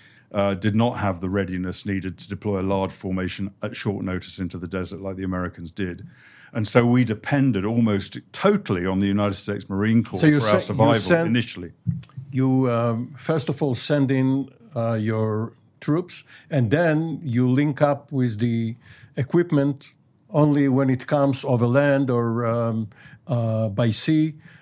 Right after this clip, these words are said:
Speaker 2: And originally what you have is a, is a hollow unit.
Speaker 1: Yeah, I deployed, one of the first to deploy to, to, uh, Kuwait, um, into Al Jubail, the port. And we s-, we basically stayed there and did, you know,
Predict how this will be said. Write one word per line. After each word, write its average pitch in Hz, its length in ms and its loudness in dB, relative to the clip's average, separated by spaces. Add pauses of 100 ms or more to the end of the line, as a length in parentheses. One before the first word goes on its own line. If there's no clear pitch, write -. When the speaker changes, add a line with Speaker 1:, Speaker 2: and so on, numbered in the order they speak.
(160)
Speaker 2:
And 120 280 0
originally 160 600 2
what 160 260 -2
you 156 80 0
have 147 240 2
is 147 180 -2
a, 156 140 -2
is 143 220 -2
a 147 80 2
hollow 151 360 2
unit. 101 460 -4 (160)
Speaker 1:
Yeah, 104 340 2
I 139 140 4
deployed, 120 560 -2 (300)
one 120 180 2
of 107 60 2
the 110 60 0
first 110 360 2
to 107 80 -6
deploy 104 400 -2
to, 92 440 -6
to, 92 560 -8
uh, 92 220 -6
Kuwait, 92 560 -8 (180)
um, 95 380 -2 (300)
into 110 260 0
Al 101 140 2
Jubail, 95 440 -2
the 85 60 -6
port. 98 480 -4 (640)
And 110 180 0
we 123 160 4
s-, - 280 -4
we 117 140 2
basically 113 460 0
stayed 104 420 0
there 95 240 0
and 95 140 0
did, 101 240 0 (400)
you 110 100 -2
know, 101 160 -4